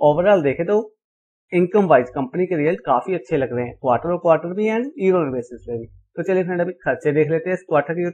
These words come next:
total खर्चे company के वो हैं एक लाख तीस हजार दो सौ बानवे million।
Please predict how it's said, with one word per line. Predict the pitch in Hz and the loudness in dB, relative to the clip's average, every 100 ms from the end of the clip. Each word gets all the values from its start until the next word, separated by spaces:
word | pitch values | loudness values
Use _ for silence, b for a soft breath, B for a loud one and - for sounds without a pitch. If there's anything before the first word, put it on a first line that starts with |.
| - | -6
total | 127 165 | -4 -4
खर्चे | 170 151 135 | -4 -6 -6
company | 131 117 131 | -8 -8 -8
के | 120 120 | -6 -4
वो | 135 156 | -2 -2
हैं | 180 - b b _ _ _ - | -2 -8 b b _ _ _ 0
एक | 165 180 | 2 2
लाख | 147 151 - 147 | 2 2 0 -4
तीस | 156 156 | -2 -2
हजार | 143 139 | 0 0
दो | 143 | 0
सौ | 139 170 | -4 -2
बानवे | 143 131 131 | 2 2 0
million। | 123 110 113 | -2 -2 -2